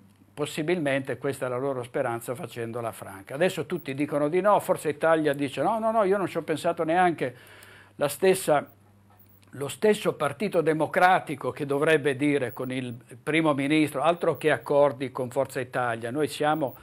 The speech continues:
per la pulizia, siamo per la, per una nuova etica all'interno della nuova politica". No, invece fanno con, per esempio, la Serracchiani ieri che ha detto: "Ma è una questione su cui devo ancora riflettere". Riflettere, ma dico, siamo in un periodo in cui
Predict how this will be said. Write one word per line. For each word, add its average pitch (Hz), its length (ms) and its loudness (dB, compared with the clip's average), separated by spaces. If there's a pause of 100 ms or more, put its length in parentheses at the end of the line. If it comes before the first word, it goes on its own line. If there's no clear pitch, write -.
(440)
per 151 300 0
la 147 140 0
pulizia, 147 640 0
siamo 143 380 0
per 135 200 -4
la, 127 280 0 (480)
per 131 160 -6
una 135 220 -2
nuova 147 340 2
etica 151 340 0
all'interno 135 540 -2
della 139 240 0
nuova 180 240 6
politica". 214 400 2
No, 233 160 2
invece 185 400 0
fanno 185 480 0
con, 151 360 -4
per 143 160 -6
esempio, 151 400 -2
la 131 120 0
Serracchiani 147 560 -4
ieri 143 260 -6
che 120 120 -10
ha 120 40 -6
detto: 135 420 -6 (300)
"Ma 170 220 -2
è 170 160 0
una 175 320 0
questione 175 520 -2
su 151 200 -12
cui 175 220 -4
devo 156 220 2
ancora 156 520 2
riflettere". 120 880 -8 (220)
Riflettere, 143 840 -4
ma 123 140 -4
dico, 160 240 -2
siamo 180 460 4
in 143 100 4
un 151 220 0
periodo 160 480 4
in 135 120 -2
cui 139 420 -2